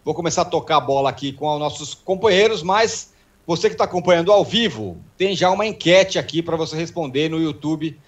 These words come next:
é, do uol. Paulo Souza é um bom nome pra treinar o Flamengo? Sim,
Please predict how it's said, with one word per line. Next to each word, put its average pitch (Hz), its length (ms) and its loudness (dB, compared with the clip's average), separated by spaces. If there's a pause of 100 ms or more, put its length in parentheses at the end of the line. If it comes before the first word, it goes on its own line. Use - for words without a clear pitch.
(480)
é, 135 380 0
do 160 160 0
uol. 120 340 0 (560)
Paulo 226 320 8
Souza 113 640 -4 (140)
é 170 80 -2
um 170 120 0
bom 180 280 4
nome 180 260 2
pra 165 180 0
treinar 156 380 -2
o 131 60 -4
Flamengo? 135 600 -4
Sim, 233 600 -6